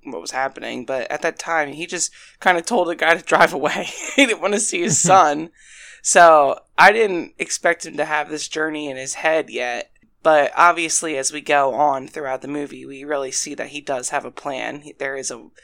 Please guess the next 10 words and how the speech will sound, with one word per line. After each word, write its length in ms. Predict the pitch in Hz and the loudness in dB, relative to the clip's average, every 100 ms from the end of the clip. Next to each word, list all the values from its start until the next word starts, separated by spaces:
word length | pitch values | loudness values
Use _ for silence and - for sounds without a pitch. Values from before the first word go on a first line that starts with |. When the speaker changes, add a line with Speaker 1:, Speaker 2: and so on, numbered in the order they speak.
| - - - _ _ _ - _ | -20 -20 -20 _ _ _ -20 _
Speaker 1:
method 520 | 147 156 139 147 143 | -2 -2 0 -4 -4
with 220 | 147 - | -6 -6
the, 380 | 127 123 117 95 | -10 -8 -8 -8
the 160 | - - | -8 -8
photos 760 | - - 196 170 160 151 147 | -8 2 4 6 4 2 0
and 120 | 147 123 | -4 -6
all 80 | 101 | -6
that 160 | 95 | -4
stuff. 260 | - - - | -6 -8 -6
So 460 | - 151 135 123 | 0 2 2 -2